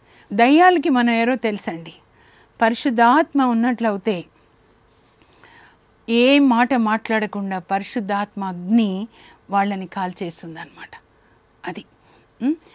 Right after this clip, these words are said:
ఆ పేతురు ఇలా ఉన్నాడు, అప్పుడు దయ్యాలు వెళ్ళిపోతున్నాయన్నమాట. దీని కొరకు మనల్ని పిలిచాడు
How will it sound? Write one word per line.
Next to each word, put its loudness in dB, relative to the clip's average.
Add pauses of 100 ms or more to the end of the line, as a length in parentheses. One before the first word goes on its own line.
(340)
ఆ 0
పేతురు -2
ఇలా -2
ఉన్నాడు, 0 (420)
అప్పుడు -4 (140)
దయ్యాలు -4
వెళ్ళిపోతున్నాయన్నమాట. -6 (500)
దీని 2
కొరకు -8
మనల్ని -12
పిలిచాడు -18